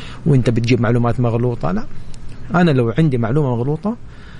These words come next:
ماني من النوع اللي يتهرب، ولا من النوع اللي مثلًا أقول: "لا، أنا ما قلت". لا، راح أقول وحأعتذر. لكن طالما إنه عندي معلومة، معلومة المصدر وواثق من صحتها، حقولها،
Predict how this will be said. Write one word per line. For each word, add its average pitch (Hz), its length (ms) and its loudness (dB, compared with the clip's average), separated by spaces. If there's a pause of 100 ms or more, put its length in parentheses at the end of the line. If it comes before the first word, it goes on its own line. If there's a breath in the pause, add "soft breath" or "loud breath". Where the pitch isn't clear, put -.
(140)
ماني 170 180 4
من 151 140 2
النوع 139 180 0
اللي 117 120 0
يتهرب، 107 580 -2
ولا 113 140 0
من 113 160 0
النوع 117 340 2
اللي 107 140 2
مثلًا 117 420 0
أقول: 127 220 2
"لا، 139 120 4
أنا 131 100 0
ما 123 120 2
قلت". 117 220 0
لا، 110 80 -4 (320)
راح 92 160 -4
أقول 147 320 2
وحأعتذر. 113 640 0 (920 loud breath)
لكن 120 240 2
طالما 139 460 2
إنه 127 140 -4
عندي 127 260 0
معلومة، 110 500 0
معلومة 104 380 -2
المصدر 113 480 0
وواثق 110 500 0
من 120 140 0
صحتها، 151 420 -2
حقولها، 110 500 2